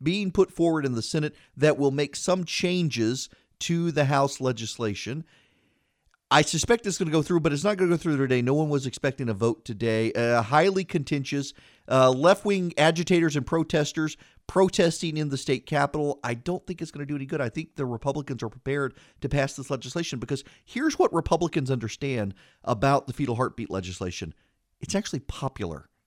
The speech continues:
You can bring in a bunch of activists from the left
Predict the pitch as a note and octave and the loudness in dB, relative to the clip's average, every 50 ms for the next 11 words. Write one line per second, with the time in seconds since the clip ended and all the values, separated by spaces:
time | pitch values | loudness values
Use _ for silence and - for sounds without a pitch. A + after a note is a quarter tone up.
0 | _ _ _ _ _ _ _ _ _ _ _ _ _ _ _ _ _ _ _ _ | _ _ _ _ _ _ _ _ _ _ _ _ _ _ _ _ _ _ _ _
1 | _ _ _ _ _ _ _ _ _ _ _ _ - D#3 F3 F3 - G3+ E3 D3+ | _ _ _ _ _ _ _ _ _ _ _ _ -6 -6 -6 -2 -2 -2 -2 -2
2 | D#3 E3 G#3 C4 C#4+ C4+ C4+ B3 A3 C#3+ D3+ D#3+ E3 - - D#3 C3+ B2+ C3 - | -2 -2 -2 -2 -2 -2 0 0 0 2 4 2 2 2 -2 -4 -4 -4 -10 -16
3 | _ _ _ - B2+ C#3 C#3 C3+ - - A2+ G2+ G#2+ G2+ - - - - B2 G#2+ | _ _ _ 2 4 4 4 2 -2 -8 -4 -2 -2 -2 -2 -4 -6 -6 -6 -4
4 | F#2+ G2 F#2 A2+ A2 F#2 F2 F2 - - - - - - | -4 -4 -4 -2 -2 -2 -2 -4 -10 -16 -20 -20 -20 -20